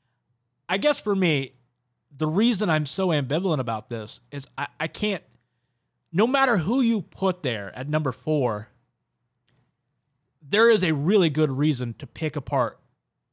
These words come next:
that selection. There's not a single team you can put at number four right now and, and say, "Oh yeah, well that's a, that's a great decision." It just doesn't exist. You can't do it with Utah.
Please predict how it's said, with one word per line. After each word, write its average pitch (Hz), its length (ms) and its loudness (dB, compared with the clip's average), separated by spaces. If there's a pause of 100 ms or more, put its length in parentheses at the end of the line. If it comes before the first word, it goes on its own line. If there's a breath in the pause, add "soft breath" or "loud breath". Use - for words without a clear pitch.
(180)
that 139 220 -2
selection. 120 600 -10 (400)
There's 170 180 2
not 202 160 4
a 156 60 2
single 214 320 -6
team 180 180 -2
you 165 160 0
can 175 140 -4
put 151 160 -6
at 143 60 -14
number 143 200 -6
four 135 240 -6
right 113 200 -6
now 104 280 -10 (280)
and, 135 340 -4
and 131 360 -6
say, 131 460 -2
"Oh 165 160 4
yeah, 147 280 4
well 113 160 -6
that's 160 180 0
a, 135 60 -4 (120)
that's 151 200 -4
a 156 40 -2
great 131 360 -6 (160)
decision." 120 540 -2 (600)
It 151 120 -6
just 190 200 0
doesn't 156 340 0
exist. 131 640 -4
You 123 100 -8
can't 175 380 -6
do 151 160 -2
it 131 80 -4
with 113 180 -12
Utah. 143 540 0